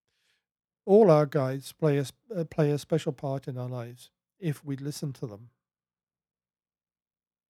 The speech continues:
The message this card holds is to detach from busy life and seek peace and rest.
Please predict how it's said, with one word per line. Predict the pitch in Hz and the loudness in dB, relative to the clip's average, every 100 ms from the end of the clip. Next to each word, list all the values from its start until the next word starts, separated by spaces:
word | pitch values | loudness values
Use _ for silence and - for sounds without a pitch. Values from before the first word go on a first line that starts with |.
| _ _ _ _ _ _ _ - | _ _ _ _ _ _ _ 0
The | 165 | 4
message | 202 - 160 135 | 4 6 2 2
this | 156 - | -2 -2
card | - 143 135 | 0 2 0
holds | 120 143 139 147 | -2 -6 -6 -6
is | 170 147 | -4 -4
to | - 147 | -2 -2
detach | 151 - 160 160 | -2 2 4 4
from | - 160 147 | 0 -2 -2
busy | 156 147 151 | -2 -2 -2
life | 139 139 139 - | -2 -4 -4 -10
and | 233 151 143 | -6 -6 -6
seek | - 151 151 | -6 -8 -8
peace | - 156 143 - 226 | -8 -8 -8 -10 -10
and | 147 | -4
rest. | 147 147 123 - | -2 -2 -4 -14